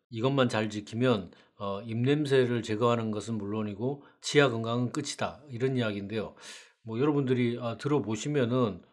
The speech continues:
"어, 별거 아니네" 이러실지 모르지만은, 아, 일상생활에서 이걸 잘 지키시면 정말로 좋은 일이 많이 생길 겁니다. 자, 지금 보시는 화면은 "Eat this, not that."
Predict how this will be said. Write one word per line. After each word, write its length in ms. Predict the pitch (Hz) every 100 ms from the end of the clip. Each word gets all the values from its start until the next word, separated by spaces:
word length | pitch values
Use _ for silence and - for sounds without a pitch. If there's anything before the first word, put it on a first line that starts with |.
| _
"어, 140 | 123 120
별거 280 | 104 120 147
아니네" 360 | 107 139 127
이러실지 440 | 117 139 131 127 135
모르지만은, 720 | 101 107 107 117 135 131 87 - - _ 110
아, 180 | 107
일상생활에서 1000 | 110 107 135 131 127 123 117 107 101 131 120
이걸 260 | 110 113
잘 240 | 107 104 104
지키시면 760 | - 123 127 113 117 120 87 - - _
정말로 380 | 120 123 117 104
좋은 280 | 107 117
일이 160 | 110 107
많이 220 | 92 95
생길 240 | - 113 110
겁니다. 480 | 98 87 82 78 _ _ _ _ _
자, 180 | - 107
지금 300 | - 113 139
보시는 480 | 110 110 156 151 127
화면은 720 | 123 135 123 120 123 95 87 - - _ _
"Eat 320 | 135 156 -
this, 480 | 127 143 143 - -
not 300 | 104 110 120 -
that." 260 | 107 87